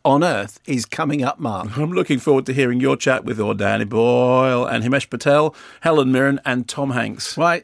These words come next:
Speaker 1: thank you very much. Although, while you've got a song for Danny Boyle and not for Himesh, Helen or Tom, to me, feels a little
Speaker 2: Favouritism.
Speaker 1: bit unfair. Anyway, looking forward to your reviews of Monos,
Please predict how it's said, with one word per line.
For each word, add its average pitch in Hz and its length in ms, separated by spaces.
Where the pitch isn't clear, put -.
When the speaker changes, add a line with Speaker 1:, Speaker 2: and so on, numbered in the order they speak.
Speaker 1:
thank 160 200
you 123 60
very 131 160
much. 107 300
Although, 139 300
while 143 260
you've 180 160
got 143 160
a 127 80
song 143 300
for 113 100
Danny 123 300
Boyle 110 340
and 113 160
not 123 240
for 117 140
Himesh, 117 540
Helen 110 420
or 98 180
Tom, 101 340
to 139 100
me, 143 420
feels 123 300
a - 20
little 110 240
Speaker 2:
Favouritism. 113 440
Speaker 1:
bit 113 80
unfair. 98 460
Anyway, 170 320
looking 202 280
forward 180 260
to 160 100
your 143 80
reviews 123 280
of 104 120
Monos, 196 560